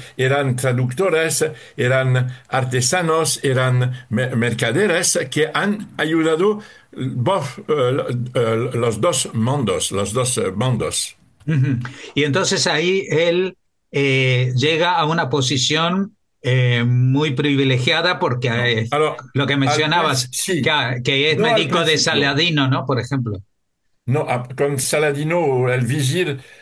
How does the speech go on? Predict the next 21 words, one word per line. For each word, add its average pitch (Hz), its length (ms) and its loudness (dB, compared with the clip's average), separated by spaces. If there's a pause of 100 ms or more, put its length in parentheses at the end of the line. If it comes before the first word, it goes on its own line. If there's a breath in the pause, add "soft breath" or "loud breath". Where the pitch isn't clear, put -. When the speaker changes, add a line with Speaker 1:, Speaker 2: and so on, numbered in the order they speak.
(160 loud breath)
Speaker 1:
eh, 110 360 0
de 110 140 -2
Saladino, 127 720 0
y 127 100 -2
después 139 520 -2
con 127 200 0
el, 110 280 -2 (340 loud breath)
eh, 107 380 0 (300 loud breath)
el, 110 280 -2
el 127 160 0
mano 127 400 2
de 104 300 0
Sala-, 107 400 -2
de 98 160 -4
Saladino, 110 580 0
después 104 400 -2
de 104 80 0
la 101 100 0
muerte 107 360 -2
de 92 140 -2
Saladino 98 640 -2